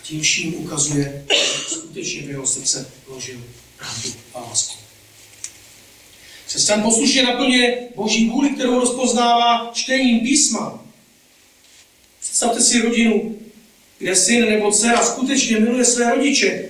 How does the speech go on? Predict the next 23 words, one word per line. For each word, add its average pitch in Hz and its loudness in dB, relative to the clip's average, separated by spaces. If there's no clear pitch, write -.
Jak - -6
potom 214 0
se 196 0
chová? - -2
Pokud 135 -8
je 196 2
skutečně 254 2
miluje, 233 2
život - 0
takového - 0
syna 214 2
či - 0
takové 170 -2
dcery - -2
nese - 2
ovoce 269 -2
této 175 0
lásky 156 0
a - -6
ukazuje 247 0
na 170 -4
takovou 143 -6
lásku - -2